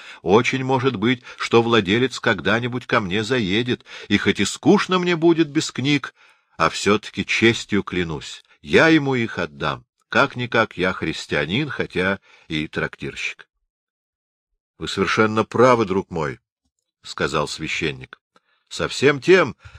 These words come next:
если повесть мне понравится, то вы мне, надеюсь, позволите переписать её. — С моим удовольствием, —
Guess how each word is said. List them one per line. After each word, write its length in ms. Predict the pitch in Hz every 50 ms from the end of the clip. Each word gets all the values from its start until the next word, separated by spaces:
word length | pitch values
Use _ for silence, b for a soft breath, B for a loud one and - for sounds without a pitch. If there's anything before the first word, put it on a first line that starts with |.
| b b b b -
если 360 | 76 90 127 127 - 131 131
повесть 500 | 127 - 175 175 147 131 117 - - -
мне 160 | 95 87 82
понравится, 680 | - 95 90 98 113 156 175 165 139 - - - 90 80
то 180 | - 87 85 82
вы 160 | 117 165 175
мне, 260 | 160 143 135 143 147
надеюсь, 540 | 139 127 110 87 107 131 135 131 117 - -
позволите 640 | - 104 90 71 73 90 120 131 123 113 - 113 101
переписать 800 | - _ - 101 90 90 - - - - - 131 165 151 -
её. — 260 | 107 85 64 - - - _ _ _ _ - _ _ _ _
С 160 | - - -
моим 360 | 151 147 131 127 120 107 98
удовольствием, — 800 | 92 80 80 78 78 78 71 - - - - 69 62 55 -